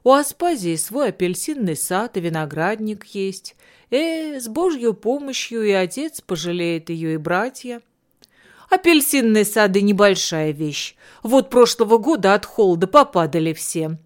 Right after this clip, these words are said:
возразила старушка Петала. Так дело ничем и кончилось. И обе гости встали и начали прощаться.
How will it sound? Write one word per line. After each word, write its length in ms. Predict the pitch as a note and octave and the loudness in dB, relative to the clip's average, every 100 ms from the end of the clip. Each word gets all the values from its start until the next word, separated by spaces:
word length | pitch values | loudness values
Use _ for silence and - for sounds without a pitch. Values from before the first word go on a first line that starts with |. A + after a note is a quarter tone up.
| - | -8
возразила 580 | F3+ F#3 G3 F3+ F3+ F3 | -2 2 2 2 -2 -4
старушка 540 | - F#3 F#3 G#3+ - | -2 0 0 -2 -6
Петала. 640 | C4+ B3 - E3 D3 D3 - _ _ _ _ _ _ _ _ - | -6 -4 0 0 0 -6 -12 _ _ _ _ _ _ _ _ -2
Так 320 | G#3 B3+ G#3+ | 0 0 -2
дело 320 | D#3+ G#3 B3+ | -2 0 0
ничем 480 | G#3 E3 - F3 F#3+ | -2 -2 -4 -2 -4
и 40 | |
кончилось. 800 | G3+ E3 C#3+ C3 - C#3 C#3 - _ _ _ _ _ _ - | -4 -8 -8 -10 -16 -16 -20 -20 _ _ _ _ _ _ -2
И 220 | B3+ B3 | 0 2
обе 240 | A3 G3 F3+ | 2 2 4
гости 380 | F3 F3 - | 4 2 0
встали 460 | D3+ - - G#3+ D4 | -10 -6 -2 -2 -2
и 20 | |
начали 380 | G#3 F3 - A3+ | -2 -4 -6 -8
прощаться. 800 | A#3 A3+ G#3+ - D3 - - - | -6 -6 -6 -6 -8 -10 -14 -16